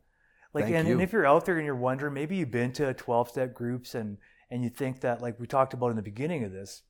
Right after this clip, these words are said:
Speaker 1: talk, like, there are, unfortunately, there are people who will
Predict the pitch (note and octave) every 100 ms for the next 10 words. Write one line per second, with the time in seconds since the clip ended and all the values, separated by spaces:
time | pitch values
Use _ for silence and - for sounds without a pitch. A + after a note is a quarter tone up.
0 | _ - A#2+ E3 G2+ - A#2 G#2 - _
1 | _ _ _ - C#3 D3 B2 A#2+ A#2+ B2
2 | - C3 - E3+ F#3 C3 A2 A2 A#2 A#2+
3 | C3 C3+ B2+ A#2+ A#2+ G#2+ B2+ B2 B2 B2+
4 | -